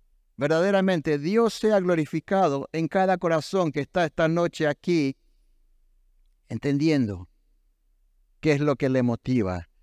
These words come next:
a Dios a hacer todo lo que hace. Una salvación para su gloria. Eso es lo que planificó Dios. Romanos capítulo once,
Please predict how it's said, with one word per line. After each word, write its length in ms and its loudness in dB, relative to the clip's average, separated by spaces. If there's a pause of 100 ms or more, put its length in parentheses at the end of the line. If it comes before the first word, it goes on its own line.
(140)
a 140 -4
Dios 440 0
a 100 -4
hacer 480 -2 (600)
todo 580 0 (100)
lo 200 -8
que 200 -8
hace. 300 -16 (360)
Una 260 4
salvación 720 0
para 460 2
su 200 -4
gloria. 480 2 (200)
Eso 240 -2
es 60 2
lo 140 0
que 300 -2 (640)
planificó 1200 0
Dios. 640 -4 (1500)
Romanos 480 2
capítulo 520 -2
once, 540 -2